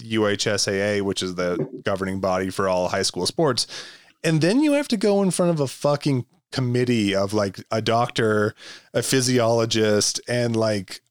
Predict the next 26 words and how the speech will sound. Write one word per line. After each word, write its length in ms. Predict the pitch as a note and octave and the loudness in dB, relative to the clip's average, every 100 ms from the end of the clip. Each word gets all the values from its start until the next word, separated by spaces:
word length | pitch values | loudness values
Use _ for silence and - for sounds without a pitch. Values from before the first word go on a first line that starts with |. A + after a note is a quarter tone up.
| _ - | _ -4
I 80 | |
don't 180 | B2 A#2+ | -2 0
know, 200 | A2 F#2+ | 0 0
a 80 | F#2 | 0
couple 280 | - C3+ B2+ | 0 0 0
other 180 | A#2 G#2 | 0 0
people 440 | A#2 G#2 E2 D2+ - - - _ | 0 -2 -4 -6 -14 -20 -20 _
to 100 | E3+ | 0
just 220 | D3+ E3+ - | 2 2 0
determine 540 | C#3 D#3 D#3 D3+ C3+ | 0 2 2 4 2
whether 340 | B2 B2 C#3 | 2 2 2
or 40 | C3+ | 2
not 500 | B2 A#2+ A#2+ A#2 _ _ _ _ _ _ _ _ - | 2 2 0 -4 _ _ _ _ _ _ _ _ -6
your 320 | A#2 A#2 A#2 | 0 2 2
height, 480 | - B2+ B2+ B2+ - | 0 0 0 0 -2
your 220 | A2 G2 | 0 0
weight, 580 | F#2+ A2+ B2 A#2+ A#2+ - | 2 2 2 0 -2 -2
your 160 | F#2 | -2
wingspan 840 | F2+ A2+ C3 B2+ - B2 B2 A#2 A2+ - - - - C3+ | 0 0 0 0 0 0 0 0 -4 -8 -20 -10 -4 0
is 180 | C3 | 0
consistent 760 | - B2 - D#3+ D3+ - D3 C3+ | 2 0 2 2 2 2 0 0
to 120 | C3+ | -2
have 380 | - C3 B2 A#2+ | 0 0 0 0
you 340 | A2+ A#2 A2 | 2 2 2
play 640 | G2+ - A#2+ A#2+ A#2 A2+ A2 | -2 -4 0 2 2 2 0
in 580 | G#2+ G#2+ G#2 G#2 G#2 | 0 -2 0 -2 -4